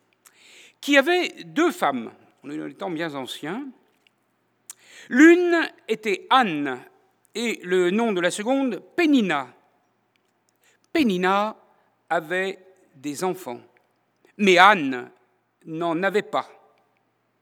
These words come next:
Chaque année, cet homme montait de sa ville à Silo pour se prosterner devant le Seigneur des armées, pour lui offrir des sacrifices. Là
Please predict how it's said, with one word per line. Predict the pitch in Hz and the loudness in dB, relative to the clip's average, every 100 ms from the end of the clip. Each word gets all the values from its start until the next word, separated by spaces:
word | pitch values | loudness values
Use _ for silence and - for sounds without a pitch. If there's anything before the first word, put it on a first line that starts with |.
| _ - - - - | _ -20 -20 -20 -12
Chaque | - 302 294 | -2 0 4
année, | 220 220 311 | 4 4 4
cet | 277 226 - | 0 -2 2
homme | 240 254 | 4 6
montait | 226 220 214 233 | 4 0 -2 -2
de | 208 | -2
sa | - 208 | 0 0
ville | 262 | 2
à | 208 | 2
Silo | - - 262 220 269 | 2 -2 -2 -2 -2
pour | 294 208 | -4 -8
se | - 185 | -8 -10
prosterner | - 277 - 247 240 262 | -8 -8 -4 -2 -2 -2
devant | 208 196 | -2 -2
le | 190 | -4
Seigneur | - 240 240 226 | -4 -4 -2 -2
des | 190 165 | -4 -2
armées, | 160 165 170 254 311 - - - - _ | -2 -2 -2 -4 -8 -14 -20 -20 -20 _
pour | 196 190 | -4 -2
lui | 214 | 0
offrir | 220 - 269 | -2 0 -2
des | 180 | -2
sacrifices. | 170 - - 180 - 160 262 - - - _ _ _ _ - - - | -2 -4 -6 -14 -12 -10 -10 -10 -12 -16 _ _ _ _ -20 -18 -2
Là | 220 277 311 | 4 4 4